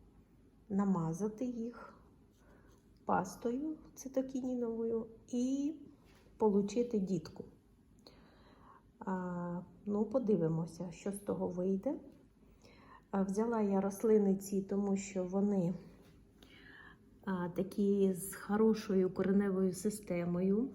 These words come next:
здоровою, в активному рості.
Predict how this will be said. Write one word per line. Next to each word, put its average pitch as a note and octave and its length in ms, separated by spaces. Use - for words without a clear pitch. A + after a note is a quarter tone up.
здоровою, G3+ 920
в F#3 60
активному G#3 720
рості. F3 600